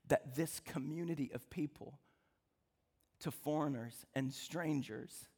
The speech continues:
and to travelers and even to enemies, must be a people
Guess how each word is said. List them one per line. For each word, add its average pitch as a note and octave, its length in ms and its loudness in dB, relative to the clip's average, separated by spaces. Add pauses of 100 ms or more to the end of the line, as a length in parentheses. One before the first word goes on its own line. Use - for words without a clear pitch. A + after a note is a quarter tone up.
(220)
and C3 140 -2
to C#3 100 -6
travelers D3 880 0 (340)
and B2+ 160 0 (120)
even F3 380 0
to D3 300 0 (140)
enemies, C#3+ 760 0 (520)
must D#3 640 4 (160)
be B2 380 0 (300)
a A#2+ 40 0 (100)
people C#3 520 -4